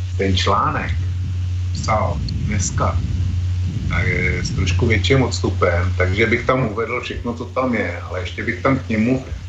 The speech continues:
ledacos přidal, protože, eh, mě to není jenom, my jsme si vybrali, vybrali z dnešního světa, z dnešního Říma v úpadku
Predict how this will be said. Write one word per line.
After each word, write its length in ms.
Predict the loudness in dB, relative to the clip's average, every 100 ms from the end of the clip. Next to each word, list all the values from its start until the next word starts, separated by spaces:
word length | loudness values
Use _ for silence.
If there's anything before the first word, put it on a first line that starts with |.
| -4
ledacos 560 | 0 2 2 0 -4 -4
přidal, 540 | -4 0 0 0 -4 -8 -12 -12 -12 -8
protože, 920 | -6 -6 -4 -2 2 2 4 2 0 -4 -8
eh, 560 | -4 -2 -2 0 -2 -2 -6 -12 -12 -12 -12 -12 -10 -6
mě 420 | -2 2 2 2 -4 -12 -12 -12 -8
to 120 | -2
není 400 | 2 4 4 2
jenom, 480 | 2 0 -4 -6 -12 -16 -18 -18 -18 -18 -18 -18 -14
my 60 | -10
jsme 180 | 0 2
si 160 | 2
vybrali, 540 | 0 0 0 0 0 -2
vybrali 640 | -6 -4 -2 0 0 -2
z 60 | -8
dnešního 440 | -10 -10 -6 -4 -4
světa, 500 | -2 -2 0 -2 -2
z 60 |
dnešního 580 | -4 -4 -2 0 2 2
Říma 520 | 0 -4 -4 -2 -2
v 140 | -4 -10
úpadku 680 | -6 -4 -4 -8 -12 -12